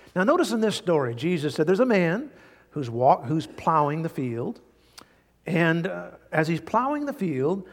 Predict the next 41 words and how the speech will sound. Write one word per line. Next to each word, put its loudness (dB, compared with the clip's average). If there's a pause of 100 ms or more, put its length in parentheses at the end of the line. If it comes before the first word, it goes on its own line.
(160)
he 0
somehow -4
discovers -4
this -4
beautiful -2
treasure." -12 (720)
He 4
looks 0
down -4
there. -4
I -10
read -2
about -2
a -4
man -6
this -8 (320)
week, -4
uh, -2 (320)
who, -4
uh, -2
wa-, -8
th-, -12
or -4
a, -12 (240)
a -18
group -6
that -10
was -16 (140)
fishing, -6
actually, -8 (500)
and -2
they 0
pulled -4
up -2
in -4
their -2
net 0
an -8 (120)
anchor -6 (380)
from -4
a -6